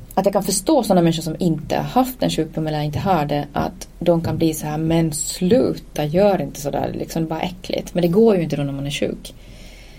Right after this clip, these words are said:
Eh, men jag har nästan börjat få såna tankar, eh, och såna känslor om allt det där. Det är så himla långt borta någonstans. Jag skulle aldrig, aldrig kunna göra det nu. Ehm,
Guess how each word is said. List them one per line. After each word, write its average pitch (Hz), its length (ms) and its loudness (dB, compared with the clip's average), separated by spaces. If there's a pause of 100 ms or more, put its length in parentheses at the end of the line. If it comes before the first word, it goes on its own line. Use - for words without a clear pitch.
(160)
Eh, 170 280 2 (100)
men 180 180 4
jag 190 100 4
har 202 80 4
nästan 226 400 4
börjat 165 200 0
få 165 180 0
såna 160 240 -4
tankar, 185 680 0 (160)
eh, 143 580 -4
och 156 100 -8
såna 151 220 -4
känslor 160 480 0
om 139 120 -4
allt 143 200 -8
det - 60 -4
där. - 240 -4 (200)
Det 202 80 4
är 208 80 6
så 226 240 2 (280)
himla 196 600 4 (200)
långt 190 560 0 (160)
borta - 380 -2
någonstans. - 600 -6
Jag - 80 -12
skulle - 160 -8 (260)
aldrig, 151 920 0
aldrig 143 340 -4
kunna 147 160 -4
göra 139 260 -4
det - 120 -8
nu. - 200 -2 (1300)
Ehm, 160 800 4